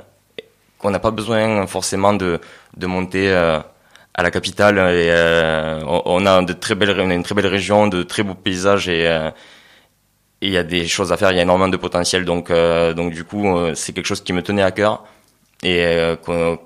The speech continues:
qu'on aimerait par nos petits moyens mettre en avant, euh, le plus longtemps possible.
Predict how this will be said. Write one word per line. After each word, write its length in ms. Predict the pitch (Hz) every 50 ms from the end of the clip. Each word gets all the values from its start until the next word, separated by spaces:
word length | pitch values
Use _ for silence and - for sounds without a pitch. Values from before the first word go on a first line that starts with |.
| - _
qu'on 200 | - 90 85 85
aimerait 340 | 87 90 87 80 87 98 101
par 240 | 101 - 92 87
nos 100 | 85 82
petits 300 | 82 - 98 90 - 101
moyens 320 | 101 92 92 90 92 98 101
mettre 220 | 90 85 - -
en 80 | 90 87
avant, 400 | 85 85 85 87 90 92 87 80
euh, 60 | 80 78 76 76 - _ _ _ _ _ _ _ _ _ _ _ _ _ _ _ _ _ _ _ _ _ _ _ _ _ _ _ _ _
le 140 | _ 98 95
plus 140 | - - -
longtemps 240 | 95 92 90 92 87
possible. 320 | 87 87 - - - -